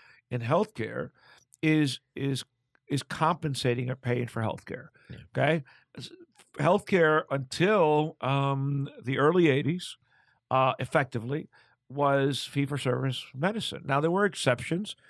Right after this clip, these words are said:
Speaker 1: where you had sort of an employer cooperative that eventually became the Kaiser Permanente plan in California.
Speaker 2: Right. Yeah.
Speaker 1: But before that, it was what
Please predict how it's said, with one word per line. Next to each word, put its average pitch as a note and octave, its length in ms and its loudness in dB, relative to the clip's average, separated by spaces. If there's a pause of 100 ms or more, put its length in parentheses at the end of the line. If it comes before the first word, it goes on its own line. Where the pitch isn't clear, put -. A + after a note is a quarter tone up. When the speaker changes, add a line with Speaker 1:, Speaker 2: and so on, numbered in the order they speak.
(220)
Speaker 1:
where C3+ 160 0
you C#3 140 2
had C3 360 0
sort C3 220 -2
of A#2 80 -8
an - 120 -8
employer C3+ 640 -2
cooperative C3+ 640 -2
that - 160 -4
eventually B2 420 -4
became A#2+ 340 -8
the B2 80 -8
Kaiser - 340 -8
Permanente C#3 560 -2
plan A#2+ 220 -6
in A#2+ 80 -12
California. D#3+ 560 -2
Speaker 2:
Right. - 340 -12
Yeah. - 80 -18
Speaker 1:
But D#3+ 140 -2
before G#3 340 2
that, F3 320 0
it E3 80 -4
was D3+ 300 -2
what D3 140 -6